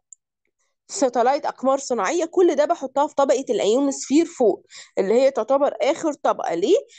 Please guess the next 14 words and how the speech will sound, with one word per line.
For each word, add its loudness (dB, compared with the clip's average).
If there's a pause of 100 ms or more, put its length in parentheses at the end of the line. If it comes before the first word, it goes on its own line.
(120)
عشان -2
دي 0
بتعمل 0
ريفلكت 0
للراديو 2
ويف 2 (240)
transmit -2 (120)
by 4
the 4 (100)
radio -2
station -6
and -2
the 0 (120)
communication -4